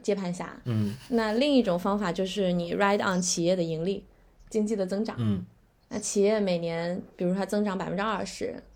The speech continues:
Speaker 1: 增长百分之三十，这些最后都会反映到股价上面来。那这个就是企业为你这个股东创造的收入。
Speaker 2: 嗯，嗯。
Speaker 1: 啊，所以你看一个投资者他是 speculative 呢，还是说他是真正的，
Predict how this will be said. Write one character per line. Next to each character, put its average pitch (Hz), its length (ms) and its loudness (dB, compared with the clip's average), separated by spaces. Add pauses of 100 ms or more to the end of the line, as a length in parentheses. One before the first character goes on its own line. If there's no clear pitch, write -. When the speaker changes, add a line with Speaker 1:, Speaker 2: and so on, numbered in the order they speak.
Speaker 1:
增 208 180 -2
长 208 80 -2
百 175 120 -4
分 175 100 -2
之 185 80 -4
三 214 240 -4
十， 226 240 -12 (140)
这 233 120 4
些 220 140 4
最 220 100 0
后 214 120 -2
都 196 100 -4
会 202 100 -4
反 180 220 -10
映 180 60 -2
到 185 100 -2
股 180 160 -8
价 220 180 -2
上 196 140 -8
面 - 100 -8
来。 - 140 -14 (300)
那 240 120 2
这 277 160 2
个 233 80 6
就 196 100 -2
是 196 120 -2
企 190 240 -6
业 185 120 2
为 190 180 0
你 165 100 -4
这 185 100 -2
个 208 60 0
股 208 180 -6
东 202 160 0
创 240 160 -6
造 180 80 -6
的 - 80 -8
收 - 240 -10
入。 - 160 -12 (360)
Speaker 2:
嗯， 110 260 0
嗯。 92 140 -4
Speaker 1:
啊， 90 100 -8 (540)
所 226 180 2
以 196 360 4 (200)
你 196 120 0
看 240 280 2
一 208 40 2
个 208 80 2
投 208 200 0
资 220 100 4
者 226 220 2
他 196 240 -4
是 196 280 0
speculative 226 840 2
呢， 214 220 -8 (280)
还 180 220 -2
是 196 100 0
说 185 200 0
他 190 180 -6
是 185 220 -4
真 202 200 -2
正 202 200 -2
的， 175 260 -6